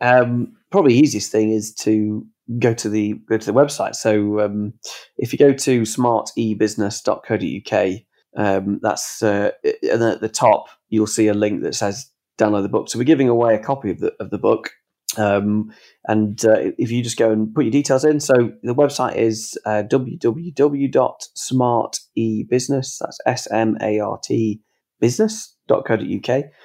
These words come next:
Um, so you can go there. If you wanna just have a chat with me on LinkedIn, that's absolutely fine. I'm happy to, uh, to have a chat. Um, if you just Google, uh, LinkedIn and then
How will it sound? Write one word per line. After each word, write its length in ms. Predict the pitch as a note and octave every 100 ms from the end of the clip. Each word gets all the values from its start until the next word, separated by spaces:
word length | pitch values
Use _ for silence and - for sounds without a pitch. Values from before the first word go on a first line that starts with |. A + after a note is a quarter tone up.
| _ _ _ -
Um, 240 | A#2 A2+
so 140 | A2 B2+
you 20 |
can 80 | C3+
go 160 | B2+
there. 400 | A#2+ D3+ G3+ - -
If 200 | D#3 D#3
you 120 | E3
wanna 180 | G3+ G3
just 160 | C#3 A#2+
have 140 | C#3
a 40 |
chat 240 | A#2+ D3 -
with 120 | A2+
me 340 | A#2 A#2 - _ _ _
on 120 | B2 A2+
LinkedIn, 600 | A#2 A#2+ - C#3+ D#3 B2
that's 220 | A2 G#2+
absolutely 320 | B2 - -
fine. 460 | A2 C3 C#3+ D#3+ C3
I'm 260 | A2+ G#2+ _ _
happy 480 | - B2+ - C#3 - _ _
to, 380 | - A#2+ A#2+ A#2
uh, 140 | A2+ A2+ - _
to 100 | C3+
have 120 | B2
a 60 | A#2+
chat. 460 | A#2 D3+ D3 - -
Um, 320 | A#2+ A2+ A2 A2 - _
if 180 | - A#2+
you 60 | B2
just 220 | B2+ -
Google, 500 | B2 A#2+ A2+ A2+ A2 -
uh, 280 | G#2 G2+ G2+ -
LinkedIn 460 | A#2 A#2 G#2 B2 A2
and 140 | G#2+
then 200 | G#2+ G#2